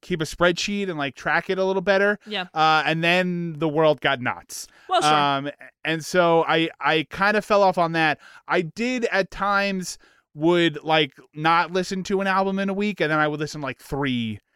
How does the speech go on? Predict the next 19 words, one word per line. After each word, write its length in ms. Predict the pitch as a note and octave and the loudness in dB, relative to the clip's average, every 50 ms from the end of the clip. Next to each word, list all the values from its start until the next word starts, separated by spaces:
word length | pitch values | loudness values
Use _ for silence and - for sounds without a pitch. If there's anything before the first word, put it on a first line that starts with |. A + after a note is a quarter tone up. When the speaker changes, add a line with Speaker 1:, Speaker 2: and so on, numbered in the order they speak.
| _ _ _ _ - | _ _ _ _ -4
Speaker 1:
the 80 | C#3 | 0
next 280 | C#3+ D3+ D#3+ E3 - G#3 | 0 0 0 0 0 -2
week. 280 | G3 G#3 A3 G#3+ - | -2 0 -2 -4 -6
So 500 | - - F#3+ F3+ D#3+ D#3+ D#3 D3+ D3+ D3+ | -8 -4 0 2 2 4 4 2 2 0
Speaker 2:
Right. 80 | C3+ C#3 | 0 0
Speaker 1:
I 40 | E3 E3+ | -2 2
de-, 180 | F3 G3 E3+ | 2 2 4
I 80 | F3 F3+ | 2 0
think 160 | G3+ A3 A3 | 0 2 0
I 80 | G3+ F#3 | 2 2
definitely, 760 | E3 F3+ F3+ - - F3 E3+ E3 E3 D#3+ D#3+ D#3 D#3 D3+ | 2 0 0 0 -4 -10 -8 -6 -6 -6 -6 -6 -8 -8
like, 300 | C#3+ D3+ D3 C#3+ C#3+ C3 _ _ - | -6 -4 -2 -2 -2 -4 _ _ -4
going 280 | F3 F#3 F#3+ F#3+ F3 | -2 0 0 0 -2
back 420 | C#3+ - D#3+ D#3+ D#3+ D#3+ - _ _ | -2 0 2 2 2 0 -2 _ _
through 560 | - - D3+ D#3+ E3 D#3+ D#3 D3+ D3 C3+ - _ _ _ _ _ _ _ - | -14 -8 -4 0 0 2 2 0 -2 -4 -6 _ _ _ _ _ _ _ -10
my 240 | - D3 C#3+ C#3+ C#3+ | -4 -2 0 0 0
Pandora, 880 | - - D3+ D3 D3 C#3+ D#3 D#3 D#3 C#3+ C3+ B2+ A#2 A#2 A#2+ B2+ B2+ - C3+ C3 B2+ B2 B2 B2 A#2+ A#2+ A#2 | -2 -4 -4 -4 -2 0 0 0 2 2 0 0 0 -2 -2 -4 -6 -6 -6 -4 -4 -2 -2 -2 -4 -4 -6
um, 240 | A#2 A2+ A2+ A2+ G#2+ | -6 -8 -10 -10 -8
I 200 | A2+ A#2+ A#2+ | -6 -6 -6